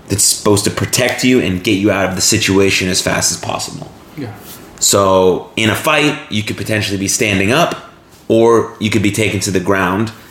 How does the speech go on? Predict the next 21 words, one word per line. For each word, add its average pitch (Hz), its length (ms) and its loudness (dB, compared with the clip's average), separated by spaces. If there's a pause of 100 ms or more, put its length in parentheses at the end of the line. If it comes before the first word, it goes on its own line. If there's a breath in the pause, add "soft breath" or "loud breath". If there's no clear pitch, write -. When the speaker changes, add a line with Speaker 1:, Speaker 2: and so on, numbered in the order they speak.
(100)
Speaker 1:
And 92 140 -2
so 92 500 2 (180 loud breath)
what 95 140 0
Eli 98 300 2
is 95 120 0
referring 95 320 0
to 95 160 2
as 92 120 2
ground 98 420 2
survival 113 680 2
would 98 160 -2
be 92 220 -4
if 98 80 -6
someone 98 340 -2
were 92 100 -2
to 90 100 -8
take 104 220 -2
you 95 100 0
to 95 140 0
the 92 80 0
ground, 95 460 0